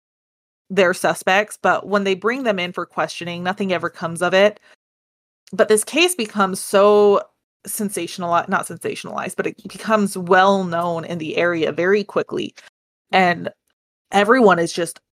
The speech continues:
absolutely shocked, disgusted at what happened. So basically, anytime police would,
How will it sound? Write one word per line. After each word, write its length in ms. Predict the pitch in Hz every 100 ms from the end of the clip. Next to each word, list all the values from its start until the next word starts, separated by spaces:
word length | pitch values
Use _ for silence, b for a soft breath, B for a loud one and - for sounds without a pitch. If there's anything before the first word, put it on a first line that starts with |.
| _
absolutely 680 | 208 233 233 233 202 131 170
shocked, 540 | 190 - 202 196 202 -
disgusted 720 | 196 180 - - 196 185 -
at 120 | 185 -
what 120 | -
happened. 520 | 202 185 185 185 190
So 200 | - 196
basically, 720 | 175 247 320 359 - 240 214
anytime 520 | 196 233 254 233 202
police 560 | 208 208 175 175 202 -
would, 260 | 180 175